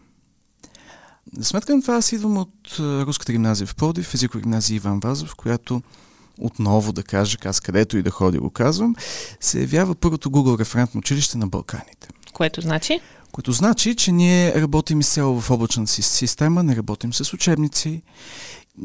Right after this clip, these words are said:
Speaker 1: Значи, че има едно известно количество творчество, както на учители, така и на ученици. И навсякъде в со-, в социалните мрежи на младите хора се среща с Cool Kills Artists. Училището ху-, убива художниците.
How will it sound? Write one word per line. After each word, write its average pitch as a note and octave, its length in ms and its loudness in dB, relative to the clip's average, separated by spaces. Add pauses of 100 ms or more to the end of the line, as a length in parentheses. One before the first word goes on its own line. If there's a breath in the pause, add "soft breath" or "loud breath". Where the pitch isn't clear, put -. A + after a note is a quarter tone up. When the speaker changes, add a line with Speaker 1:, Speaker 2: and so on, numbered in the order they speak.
Speaker 1:
Значи, C3+ 280 2
че C#3+ 240 0 (340)
има D3 240 6
едно C3 300 6
известно B2+ 640 0
количество - 460 -2
творчество, - 840 0
както - 280 -2
на C#3+ 80 0
учители, C3 460 0
така B2 240 -2
и B2 60 2
на A#2+ 100 0
ученици. - 640 -4 (720 loud breath)
И D3+ 80 4
навсякъде A#3+ 460 0
в - 40 -4
со-, D3+ 280 -2
в C3 60 0
социалните B2 720 2
мрежи A2 260 2
на G#2 80 0
младите G2 400 0
хора F3 240 -2
се - 120 -2
среща B2 360 -2
с - 60 2
Cool B2+ 380 -4
Kills D3 240 -2
Artists. - 480 -6 (420 soft breath)
Училището - 520 -4
ху-, - 160 -12
убива A2 360 -2
художниците. - 720 -2